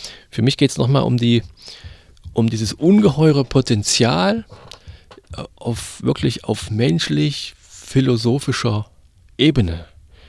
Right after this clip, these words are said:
Wie viele Leute haben sich solchen Diskussionsthemen gestellt und darüber nachgedacht? Und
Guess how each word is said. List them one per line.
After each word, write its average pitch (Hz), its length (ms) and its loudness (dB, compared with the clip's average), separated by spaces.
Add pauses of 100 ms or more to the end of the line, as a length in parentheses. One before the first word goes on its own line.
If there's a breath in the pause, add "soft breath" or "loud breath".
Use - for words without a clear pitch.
(540 soft breath)
Wie 156 260 4
viele 165 200 2
Leute 113 380 2
haben 110 220 -2
sich 104 200 -6
solchen 127 500 -2
Diskussionsthemen 101 1160 -4 (560 loud breath)
gestellt 107 800 2
und 110 180 -2
darüber 107 220 -2
nachgedacht? 127 720 -4 (1300 loud breath)
Und 101 560 0